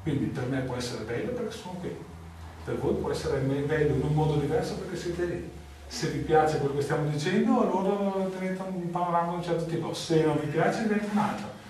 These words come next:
Cioè, la realtà oggettiva è che siamo un gruppo di persone, tutti seduti, a parte me, <laughs> e tutto quanto. La realtà percettiva è che ognuno di voi ha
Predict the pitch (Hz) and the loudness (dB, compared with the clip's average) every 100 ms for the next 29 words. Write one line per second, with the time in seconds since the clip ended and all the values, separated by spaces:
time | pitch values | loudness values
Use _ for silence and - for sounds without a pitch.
0 | - - 196 - - - - - 151 151 | -18 -4 0 2 0 -6 -12 -2 2 2
1 | 170 170 165 - 208 330 - 160 160 147 | 6 6 6 4 2 4 4 2 2 2
2 | 160 160 156 127 - - 165 220 240 - | 4 4 4 2 0 0 2 2 2 2
3 | - - 143 160 - - 120 - - - | -2 -4 -4 -4 -4 -6 -6 -6 -6 -6
4 | - - - - - - 214 202 - - | -10 -10 -6 -4 6 10 10 10 6 2
5 | - - 285 - 254 - 277 302 294 302 | -4 2 6 8 8 10 12 12 12 12
6 | 294 277 254 - - - - 139 - - | 12 12 8 8 8 6 6 4 2 -2
7 | - - - - - - - - - - | -8 -10 -14 -14 -14 -14 -14 -16 -16 -4
8 | 147 160 160 151 160 156 233 - 135 165 | 2 4 6 6 6 4 4 2 2 2
9 | - - - - 175 165 175 175 131 - | 2 -2 -2 0 4 4 6 6 6 4
10 | 165 - - - - - - | 2 0 0 -2 4 4 4